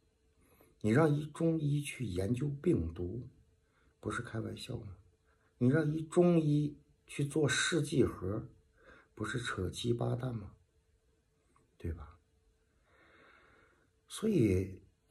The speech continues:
你看，他是靠着自己的名头，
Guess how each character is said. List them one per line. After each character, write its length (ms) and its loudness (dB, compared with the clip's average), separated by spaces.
你 180 -2
看， 320 0
他 240 -4
是 160 0
靠 260 0
着 120 4
自 320 4
己 300 -4
的 120 -10
名 280 4
头， 220 -6